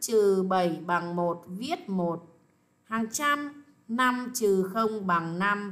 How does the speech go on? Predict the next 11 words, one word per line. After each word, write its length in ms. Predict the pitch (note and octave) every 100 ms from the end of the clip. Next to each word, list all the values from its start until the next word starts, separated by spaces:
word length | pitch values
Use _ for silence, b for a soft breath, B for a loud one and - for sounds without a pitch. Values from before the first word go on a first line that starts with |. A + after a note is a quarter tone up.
| F#3+
viết 280 | A3+ C4+ G#3+
năm. 420 | G3 G3 G3 F#3+ - _ _ _ _ _ _ _ _ _ _ _
Hàng 240 | A#3+ B3
nghìn 560 | B3 A#3+ A3 G3 F3+ - - _
tám 360 | G#3 G3 F#3+ C#4 -
trừ 360 | B3 G#3 G3
năm 380 | G3+ A#3 A#3 A3+
bằng 340 | G3 F3 F3 F#3
ba, 280 | G#3 G#3 G3+
viết 280 | G3+ C#4+ -
ba. 520 | G#3 G#3 G3+ F#3 F3+